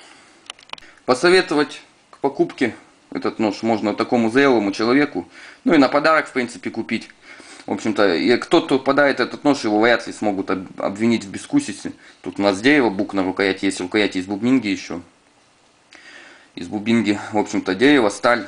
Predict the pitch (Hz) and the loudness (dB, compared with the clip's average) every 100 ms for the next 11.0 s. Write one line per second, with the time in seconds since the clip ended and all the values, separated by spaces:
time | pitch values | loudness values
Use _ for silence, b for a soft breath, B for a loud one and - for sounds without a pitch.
0 | - - - 92 95 - 110 98 90 120 | -14 -10 -8 -6 -6 -4 -2 0 0 -2
1 | 113 - - - 143 135 143 233 220 175 | -2 -8 -8 -2 -2 0 2 2 4 4
2 | 151 143 147 135 120 120 131 113 95 98 | 4 4 2 2 -2 0 0 0 -6 -10
3 | - 110 107 127 104 110 139 131 98 95 | -4 -4 0 2 2 2 0 0 0 0
4 | 95 110 123 135 117 90 B B B B | 0 2 6 6 4 0 B B B B
5 | 104 104 123 107 98 98 - 127 117 110 | -10 0 4 4 2 -2 2 4 4 2
6 | 107 - 107 98 - 90 - 101 98 113 | 0 2 0 0 -6 -6 -4 -4 -4 -6
7 | 104 101 101 113 101 - 90 107 139 139 | -6 -6 0 0 0 -4 -4 -2 -2 0
8 | 104 101 - - - 90 - 98 92 - | 0 0 -4 -12 -14 -10 -4 0 0 -4
9 | b b b b b _ _ b b b | b b b b b _ _ b b b
10 | b _ - 139 131 131 110 110 107 | b _ -2 4 4 4 -4 0 0